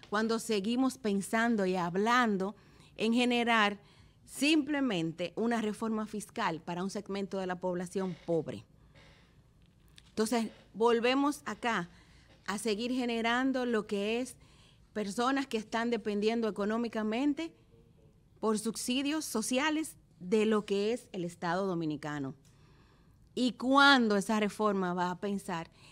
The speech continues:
en que esas personas vulnerables, porque no le estoy quitando esa parte de vulnerabilidad, de vulnerabilidad social, hasta inclusive de vulnerabilidad a nivel de poder insertarse en un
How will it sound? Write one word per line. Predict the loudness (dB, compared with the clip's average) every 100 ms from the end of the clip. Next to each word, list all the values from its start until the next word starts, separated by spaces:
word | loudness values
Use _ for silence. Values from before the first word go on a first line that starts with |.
| -14
en | -4 -2 0
que | -2
esas | -2 -8
personas | -6 -6 -2 0 0 0 -4
vulnerables, | -2 0 2 2 2 2 -2
porque | -4 -8 -4
no | -4 -2
le | -4
estoy | -4 -6
quitando | -6 -4 -4 -2 -6 -10 -18 -20 -12
esa | -8 -6 -6
parte | -4 -2 -2 -2 -4
de | -2
vulnerabilidad, | 0 0 0 -2 -4 -4 -4 -4 -6 -12 -20 -20 -20 -20 -20 -20 -20 -8
de | -2
vulnerabilidad | 0 0 0 -2 -4 -4 -6
social, | -8 -4 -2 -2 -4 -8 -20 -20 -6
hasta | -4 0
inclusive | -2 0 -2 -2 -6 -6 -10 -14
de | -4 -2 -2 -2 -4
vulnerabilidad | -2 0 -2 -2 -2 -2 -2 -2 -4
a | -4
nivel | -2 0 0 -2 -6 -20 -14 -4
de | -2
poder | 0 0 2
insertarse | 2 0 -2 2 2 2 0
en | 0
un | 0 -2